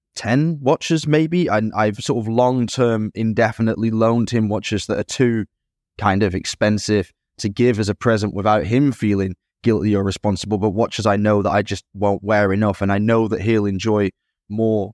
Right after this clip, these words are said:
than I will having those. He's also got watch boxes from me, like, when I've upgraded my cases, I give him my old Peli cases, so he's doing all right actually out of it, but I do feel like, am I just forcing my hobby on other people? Because my girlfriend, she mocks me,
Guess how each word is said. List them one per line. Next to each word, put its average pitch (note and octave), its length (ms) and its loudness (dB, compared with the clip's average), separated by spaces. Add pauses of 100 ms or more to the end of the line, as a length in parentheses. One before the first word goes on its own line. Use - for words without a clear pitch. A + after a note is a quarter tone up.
than G2 120 -2
I B2+ 220 2
will F#2+ 300 -4
having G2+ 320 -2
those. F#2+ 300 -2
He's G#2 100 -8
also D3+ 260 2
got G#2+ 240 0 (280)
watch A#2 320 -2
boxes C3 440 -2
from F#2+ 280 -4
me, F#2 60 -2
like, G2 180 -2
when A2+ 100 -2
I've G#2+ 120 0
upgraded A#2 500 -2
my G#2+ 120 -2
cases, C3 560 -2 (260)
I G2+ 60 -8
give G#2+ 160 -2
him A#2 60 0
my A2+ 140 2
old A#2 160 0
Peli C#3+ 220 2
cases, G#2 320 -6
so A#2+ 60 -10
he's A3 180 2
doing E3+ 200 2
all G#2+ 100 -2
right D3 180 2
actually G2+ 320 -6
out F#2+ 100 -2
of F#2+ 80 -6
it, F#2+ 120 -6
but A2 160 -6 (300)
I B2+ 60 -4
do G3 160 2
feel E3 240 2
like, A#2+ 260 0 (400)
am C#3 140 2
I D3+ 80 4
just C3+ 400 -4 (140)
forcing B2 460 0
my A2 140 0
hobby B2 300 0
on A2+ 80 0
other G#2 140 -2
people? B2 340 -2
Because A#2+ 260 -6
my C3 80 2
girlfriend, C3 420 0
she A#2 240 -2 (360)
mocks C#3 400 -2
me, A#2 240 0